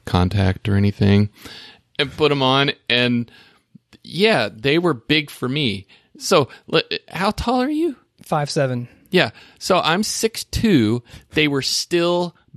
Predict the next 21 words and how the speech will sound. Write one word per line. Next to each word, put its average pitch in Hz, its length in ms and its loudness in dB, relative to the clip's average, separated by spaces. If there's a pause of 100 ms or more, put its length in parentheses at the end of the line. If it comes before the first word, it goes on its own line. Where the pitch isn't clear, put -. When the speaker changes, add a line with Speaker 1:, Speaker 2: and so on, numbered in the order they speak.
Speaker 1:
big 147 480 2
on 117 260 -4
me. 101 440 -2 (300)
Like, 147 360 0 (280)
the 170 140 2
compression 185 680 0
shorts, 127 640 -4 (680)
if 156 160 -2
I 185 140 4
had 185 220 -4
put 180 180 -2
a 143 60 2
phone 160 580 -2
in 120 320 -2
the 113 80 -2
little 113 440 0
special - 360 -4
pocket - 680 -4 (500)
to 123 160 0
be 117 540 2 (960)
held 131 720 2